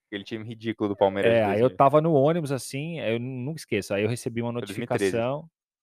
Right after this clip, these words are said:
Speaker 2: dois mil e treze?
Speaker 1: Foi.
Speaker 2: Aí eu recebi a notificação, aí eu olhei assim, aí Palmeiras um a zero, aí eu: "Aê!", tipo, no ônibus, assim.
Speaker 1: Então.
Speaker 2: Então é um tipo de coisa que, que há um tempo atrás você não tinha,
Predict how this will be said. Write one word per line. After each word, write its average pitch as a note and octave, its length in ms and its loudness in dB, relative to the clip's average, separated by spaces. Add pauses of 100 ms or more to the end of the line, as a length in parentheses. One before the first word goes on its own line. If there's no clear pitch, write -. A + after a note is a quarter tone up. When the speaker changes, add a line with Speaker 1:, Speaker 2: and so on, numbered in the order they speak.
(100)
Speaker 2:
dois G2 160 -8
mil F2+ 120 -10
e - 20 -20
treze? A2 320 -2
Speaker 1:
Foi. F2+ 180 -4 (460)
Speaker 2:
Aí G2+ 100 -4
eu G2+ 40 -2
recebi A2+ 260 -2
a A2+ 60 0
notificação, A2+ 640 -6
aí B2 80 0
eu B2 60 2
olhei A#2+ 320 2
assim, A#2+ 460 -8 (420)
aí F#2+ 760 -6 (340)
Palmeiras G2+ 380 -4
um G#2 80 -6
a G#2 60 -6
zero, F#2 260 -4
aí F#2+ 140 -4
eu: G#2+ 60 -8
"Aê!", C#3+ 440 -8
tipo, - 200 -12
no B2+ 120 -4
ônibus, C#3 340 2
assim. A2 160 -6
Speaker 1:
Então. A2 300 -4 (220)
Speaker 2:
Então C3 140 2
é C3+ 80 2
um C#3 60 0
tipo - 240 -4
de D3 100 -4
coisa D3+ 380 0
que, A2+ 400 -4 (100)
que - 80 -6
há G#2+ 60 -2
um G#2 100 -8
tempo G#2+ 220 -4
atrás G#2+ 720 -4 (360)
você G2 400 -6
não A2+ 160 -6
tinha, F#2 440 -8